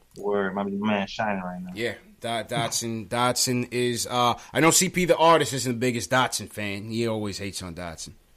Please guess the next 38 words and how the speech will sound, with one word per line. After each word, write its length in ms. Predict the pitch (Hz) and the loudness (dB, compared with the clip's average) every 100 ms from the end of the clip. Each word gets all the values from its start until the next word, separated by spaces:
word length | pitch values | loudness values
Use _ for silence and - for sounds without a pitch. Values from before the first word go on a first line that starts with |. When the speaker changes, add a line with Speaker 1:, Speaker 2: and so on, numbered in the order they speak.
| _ - _ _ _ _ _ _ _ - | _ -20 _ _ _ _ _ _ _ -14
Speaker 2:
but 160 | 87 104 | -8 0
I 60 | |
like 220 | 113 101 78 | 2 0 -2
Dotson. 340 | 76 69 78 76 71 _ _ _ - | -12 -12 -14 -16 -20 _ _ _ -18
I, 100 | 87 | -16
I 120 | - 90 | -14 -12
like 180 | 85 | -12
Dotson 240 | 73 73 - - - | -14 -16 -16 -18 -6
because, 260 | 135 185 180 | 2 4 6
like 140 | 196 | 4
I 60 | 180 | 4
said, 180 | 220 160 | 4 6
I 100 | 156 | 6
don't, 180 | 160 - | 4 2
I 100 | 151 | 4
don't 360 | 165 160 123 | 6 4 2
look 240 | 135 165 - | 0 0 2
at 200 | 139 107 | 0 2
Dotson 680 | 131 131 131 127 120 117 - _ _ - - | 2 2 2 0 -2 -4 -10 _ _ -20 -6
as 340 | 117 120 107 | 0 0 2
a 380 | 117 113 107 92 - _ _ _ _ | 2 2 2 -4 -12 _ _ _ _
potential 520 | - - - 131 123 110 | -6 -4 -2 0 -2 -2
starter 500 | - 120 120 117 113 | 0 4 4 4 0
or 40 | |
potential 480 | - 107 123 117 120 | -2 -4 -4 -2 -4
even 220 | 117 104 | -4 -4
star 340 | - 143 165 | -4 -2 0
on 100 | 110 | -2
this 140 | 95 - | -4 -8
team. 200 | 151 127 | -8 -6
I'm 100 | 104 | -4
not 160 | 135 | -2
looking 160 | 156 165 | 0 -2
for 180 | 107 101 | -4 -8
him 80 | 87 | -8
to 120 | 87 | -10
be 180 | 101 120 | -4 -4
that. 240 | 80 - | -6 -14